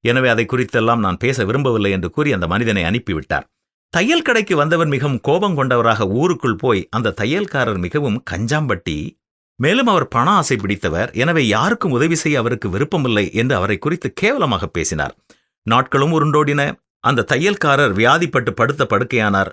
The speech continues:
ஊரில் உள்ள யாரும் அவரை வந்து பார்த்து எந்த உதவியும் செய்யவில்லை. இறுதியாக அவர் மரணமடைந்தார். அவர் மரணமடைந்து சுமார் ஒரு மாத காலமானது. அந்த கறிக்கடைக்காரர் ஏழை எளிய மக்களுக்கு இலவசமாக கறி கொடுப்பதை நிறுத்திவிட்டார். ஊரில் உள்ளவர்கள் அவரிடத்தில் வந்து,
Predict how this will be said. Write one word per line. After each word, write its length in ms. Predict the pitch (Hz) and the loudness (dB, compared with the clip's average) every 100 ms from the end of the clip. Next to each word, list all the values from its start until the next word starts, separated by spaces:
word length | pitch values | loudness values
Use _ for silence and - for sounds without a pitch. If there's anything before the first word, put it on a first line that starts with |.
| - | -2
ஊரில் 340 | 131 185 139 | 0 2 2
உள்ள 120 | 120 98 | 2 2
யாரும் 420 | 90 113 208 180 | 2 2 2 2
அவரை 180 | 101 104 | 2 2
வந்து 200 | 98 95 | 2 -2
பார்த்து 320 | - 117 - 107 | 0 0 0 0
எந்த 220 | 87 107 170 | 0 2 2
உதவியும் 380 | 185 190 185 - | 2 2 2 2
செய்யவில்லை. 420 | 98 82 80 80 - _ _ _ | 2 2 0 -2 -6 _ _ _
இறுதியாக 460 | 117 127 123 120 117 | 0 2 4 4 4
அவர் 160 | 101 95 | 2 2
மரணமடைந்தார். 720 | 107 117 110 107 104 104 98 - | 2 2 2 2 2 2 0 -2
அவர் 260 | 95 87 | 0 0
மரணமடைந்து 580 | 90 120 139 113 104 95 - | 0 0 0 0 0 -2 -2
சுமார் 220 | 92 80 | -2 0
ஒரு 220 | 95 139 | 0 2
மாத 240 | 120 95 | 2 2
காலமானது. 540 | 98 110 101 95 87 85 - - - | 2 2 2 0 0 -2 -4 -14 -8
அந்த 240 | - 90 - | -2 -2 0
கறிக்கடைக்காரர் 800 | 113 156 127 113 - 95 87 80 98 | 0 0 0 0 2 2 2 0 2
ஏழை 280 | 147 170 104 | 2 4 2
எளிய 260 | 110 131 | 2 2
மக்களுக்கு 460 | 95 95 117 101 92 | 0 0 -2 -2 -2
இலவசமாக 600 | 87 120 123 117 104 98 - | 0 2 2 0 0 0 0
கறி 140 | 117 | -2
கொடுப்பதை 460 | 147 113 - 90 90 | 0 -2 -2 -2 0
நிறுத்திவிட்டார். 640 | 90 131 - 82 - 73 - _ _ _ _ | 0 -2 -4 -4 -4 -6 -10 _ _ _ _
ஊரில் 440 | 135 285 359 214 131 | -2 2 4 4 2
உள்ளவர்கள் 420 | 165 143 127 104 | 2 0 0 0
அவரிடத்தில் 520 | 110 151 123 113 101 101 | 2 0 0 -2 -2 0
வந்து, 220 | 131 | 0